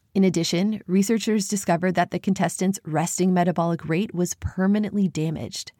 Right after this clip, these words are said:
Their R M R decreased so dramatically from the rapid weight loss that they now burned five hundred fewer calories per day than expected. By dropping so much volume so quickly, their bodies went into survival mode,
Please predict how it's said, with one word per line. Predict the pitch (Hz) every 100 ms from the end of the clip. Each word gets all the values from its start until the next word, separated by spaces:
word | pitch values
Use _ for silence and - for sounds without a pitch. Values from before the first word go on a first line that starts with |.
| _ _ _ _ _ _
Their | 196 196
R | 190 226
M | 240
R | 185 190
decreased | 196 - 180 170 - -
so | - - 226 247
dramatically | 202 196 180 190 185 165 143
from | 160 156
the | 151
rapid | 156 160 143
weight | 147 147
loss | 165 202 - - _ _ -
that | 196
they | 196
now | 185 185 220
burned | 190 180 175 - _ _
five | 190 202 269 254
hundred | 208 208 208 202
fewer | - 180 185 185
calories | 165 170 165 170
per | - 160
day | 147 151 185 220 - _ _ _
than | 180 170
expected. | - - 160 - 98 - _ _ _ _ _ _ _ _ _
By | 190
dropping | 202 202 196 208
so | 196 - 190 196
much | 233 -
volume | 165 170 175 170 -
so | - 156
quickly, | - 247 247 233 226 - -
their | 190
bodies | 170 180 233 208
went | 202 196
into | 196 -
survival | 190 151 156 196 180
mode, | 147 110 92